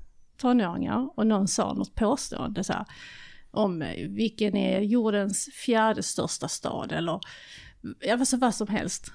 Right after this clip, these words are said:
en sån faktagrej. Då fick man liksom vända och vrida och prata och fundera och leta upp uppslagsverk, vilket man gör. Så det blev liksom ett långt samtal om det. Jo, men jag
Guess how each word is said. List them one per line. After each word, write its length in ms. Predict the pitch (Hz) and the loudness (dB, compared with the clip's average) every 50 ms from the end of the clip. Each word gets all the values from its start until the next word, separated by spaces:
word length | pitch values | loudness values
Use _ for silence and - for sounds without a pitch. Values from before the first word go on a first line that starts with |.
| - - | -6 -2
en 80 | 262 233 | 0 2
sån 160 | 214 226 214 | 4 2 2
faktagrej. 760 | - - 220 226 - - - - - - - - 254 240 - - - - - - - - - _ _ _ _ _ _ _ _ _ | 4 2 0 0 0 -6 -10 -8 -6 -4 -2 -2 -2 -2 -4 -8 -20 -18 -18 -18 -18 -20 -20 _ _ _ _ _ _ _ _ _
Då 120 | - 285 269 | -2 -2 0
fick 220 | - 277 262 - | 2 0 0 2
man 100 | 214 208 | 0 2
liksom 380 | 202 208 208 202 196 196 196 202 | 2 2 2 0 0 -2 -2 0
vända 460 | 214 233 294 349 339 294 240 208 190 | 2 2 2 4 4 4 4 4 2
och 160 | 196 208 208 | 2 0 2
vrida 420 | 226 226 240 262 277 262 214 202 190 | 2 2 4 4 4 4 2 2 0
och 120 | 202 - | 0 -2
prata 640 | - - 214 220 247 233 - - - 202 202 202 | 0 2 4 4 4 0 -2 -4 0 2 2 2
och 100 | 220 208 | 2 2
fundera 640 | - 220 214 220 233 226 208 196 190 190 196 196 190 - - - - - - - - - _ _ - | 0 2 2 4 4 4 2 2 2 2 0 0 0 -2 -10 -16 -16 -16 -18 -18 -20 -20 _ _ -4
och 80 | - | 0
leta 280 | 214 214 220 220 - 220 | 2 2 2 2 2 0
upp 80 | 214 208 | 0 2
uppslagsverk, 880 | - 220 - - - 220 208 - - 202 175 208 277 - - - - _ | 0 0 0 -2 -4 -4 -4 -2 0 0 2 2 0 0 -4 -18 -16 _
vilket 200 | - 233 220 214 | -4 -4 -2 0
man 100 | 208 208 | 2 2
gör. 400 | 202 202 208 208 202 208 214 247 - - - - - - - - | 2 2 0 0 0 0 0 0 -2 -6 -16 -18 -18 -20 -16 -6
Så 120 | - 277 | 0 4
det 80 | 277 269 | 4 4
blev 420 | 226 262 320 311 214 180 196 208 | 4 4 2 4 4 4 4 4
liksom 260 | 208 220 208 - 220 220 | 2 2 0 0 0 0
ett 120 | 220 220 | 2 2
långt 380 | 247 262 233 208 202 214 208 - | 4 4 4 4 2 2 -2 -2
samtal 840 | - - - 226 240 285 339 349 - - - - - - - - | -4 0 2 2 2 2 0 -4 -6 -6 -4 -2 0 0 2 2
om 240 | 269 220 220 - - | 0 0 0 -4 -6
det. 220 | - - 233 196 - - - | -6 -6 -8 -8 -10 -8 -4
Jo, 240 | 262 269 311 339 339 349 | 0 0 2 2 2 2
men 100 | 349 339 | 2 4
jag 280 | 330 311 311 294 311 | 4 4 6 4 2